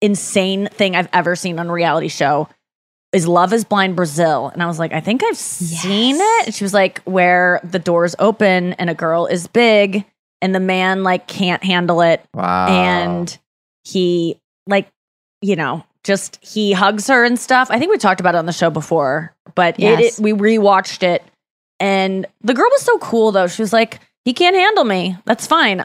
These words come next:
Speaker 1: Uh, this happens a lot in my life. I'll get over it. I'll find someone who will like me." It wasn't like, she didn't, it, it was, if it would have happened to me, I would have been pr-,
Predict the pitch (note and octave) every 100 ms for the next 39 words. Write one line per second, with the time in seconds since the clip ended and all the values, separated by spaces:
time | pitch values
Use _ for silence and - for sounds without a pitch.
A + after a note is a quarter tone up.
0 | - G#3 F#3+ F#3+ G#3 A3 A#3 C4 A#3+ G3
1 | - G#3 G#3 A3 D#4 - - G3+ F#3+ F3+
2 | F#3+ B3 E4 G#4 - - F#3 F#3+ G3 G#3
3 | A#3 B3 C4 C4+ C4+ A#3+ G#3+ E3+ C3+ G3
4 | G#3 A3 G#3+ A3 G#3 F#3+ - _ _ _
5 | _ _ _ - - A#3 A3 A#3+ A#3 A3
6 | - - G#3+ - C4 D4+ D#4 - - -
7 | A#3 C#4 D4 D#4 C#4 B3+ A#3 A3 G#3 G3
8 | F#3 F#3 F3+ E3+ - F#3+